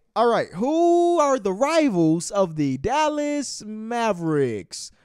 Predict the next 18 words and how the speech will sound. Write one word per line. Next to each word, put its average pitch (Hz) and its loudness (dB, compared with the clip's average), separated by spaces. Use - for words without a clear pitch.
Um, 135 -6
you 247 -4
know 440 -2
what? 349 0
Who's 403 -2
in 415 -6
the 381 -6
Southwest? 196 -4
It's - -12
Mavericks. 190 -6
I'm 269 -4
guessing 311 -6
all 196 0
the 160 -8
Texas 135 -10
teams, 104 -16
right? 160 -6
There's, 294 -2